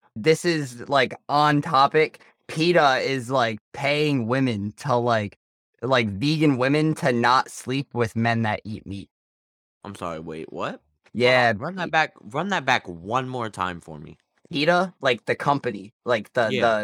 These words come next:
Speaker 1: the, the fucking association for, like, animals, like, saving 'em, is paying women to not sleep with men that eat meat, like, vegan women.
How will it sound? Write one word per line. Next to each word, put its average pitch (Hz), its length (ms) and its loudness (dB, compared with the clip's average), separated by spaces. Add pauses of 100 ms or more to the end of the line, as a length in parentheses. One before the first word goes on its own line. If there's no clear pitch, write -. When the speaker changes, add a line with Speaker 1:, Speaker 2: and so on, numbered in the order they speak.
(140)
Speaker 1:
the, - 80 -
the 110 140 0
fucking 135 340 0
association 123 880 -4
for, 113 180 -4
like, 104 200 -4
animals, 101 540 -4
like, 98 140 -14
saving 117 420 -4
'em, 90 160 -10 (240)
is 117 200 0
paying 143 460 0
women 135 360 0 (260)
to 139 140 0
not 123 360 4
sleep 147 300 -2
with 123 160 -2
men 123 220 2
that 107 180 -2
eat 113 180 -10
meat, 101 240 -14 (120)
like, 110 180 -2
vegan 113 400 -2
women. 98 300 -6